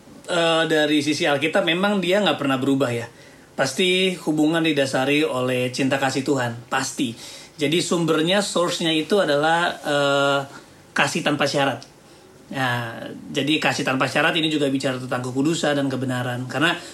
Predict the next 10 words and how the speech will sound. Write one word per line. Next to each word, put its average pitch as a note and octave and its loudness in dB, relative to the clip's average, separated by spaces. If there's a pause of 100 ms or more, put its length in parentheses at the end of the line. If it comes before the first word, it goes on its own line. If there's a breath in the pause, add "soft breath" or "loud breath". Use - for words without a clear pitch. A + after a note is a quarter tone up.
kalau D#3 2
ngomongin E3+ 0
tentang E3+ 0
kasih, E3 0 (460 loud breath)
dia G#3 4
nggak F3+ 2
pernah D#3+ 2
bertabrakan D#3 2
dengan D3 2
kebenaran. C3 0